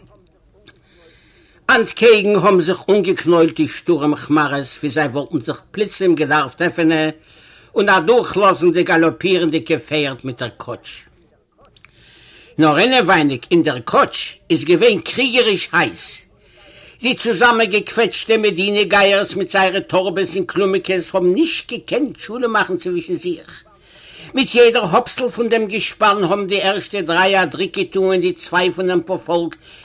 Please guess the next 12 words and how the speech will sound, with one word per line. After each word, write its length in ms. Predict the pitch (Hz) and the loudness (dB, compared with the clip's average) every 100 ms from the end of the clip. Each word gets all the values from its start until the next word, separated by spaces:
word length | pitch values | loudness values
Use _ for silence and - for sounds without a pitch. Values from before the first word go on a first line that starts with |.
| _ | _
אין 180 | 262 220 | -2 0
בקיוון 800 | 196 - - 277 262 165 165 180 175 _ - | 2 0 -2 -2 0 2 4 2 -2 _ -4
זיי 240 | 202 190 | 0 2
א 80 | 160 | 0
קלאפ 460 | - - 220 208 196 | -4 -2 -2 0 -4
געטון, 360 | 165 175 147 | 0 0 0
דו 180 | 123 214 | 0 -2
מיט 220 | 208 - | -2 0
א 100 | 185 | 0
בייניגן 520 | 123 165 185 180 165 165 | 0 2 2 2 2 2
עלעבויגן, 760 | 165 160 147 160 160 143 151 151 - _ - - - | 2 0 0 2 2 2 0 -2 -8 _ -20 -16 -6
דו 180 | 226 | -6